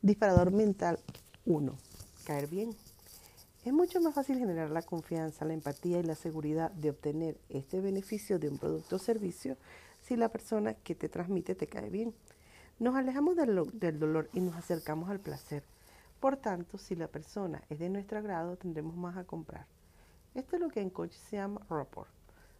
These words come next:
Rapport es modelar lo que tienes enfrente, su tono, su timbre de voz, su gesto, su movimiento, sus palabras. Por eso, una parte importante del proceso de venta,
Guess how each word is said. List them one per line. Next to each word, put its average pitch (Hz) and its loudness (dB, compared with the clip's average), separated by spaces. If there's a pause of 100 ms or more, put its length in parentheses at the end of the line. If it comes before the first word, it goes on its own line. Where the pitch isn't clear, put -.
(140)
Rapport 262 0
es 349 0
modelar 202 0
lo 190 -4
que 165 -6
tienes 160 -6
enfrente, 226 -6 (440)
su - -8
tono, 160 -2
su - -16
timbre 156 -4
de 151 0
voz, 156 -4
su 160 -8
gesto, 175 -8
su 170 -8
movimiento, 160 -4
sus 208 -6
palabras. - -10 (600)
Por 330 0
eso, 277 -4
una 190 -2
parte 240 -6
importante 165 -6
del 143 -10
proceso 139 -10
de 220 -2
venta, 175 -6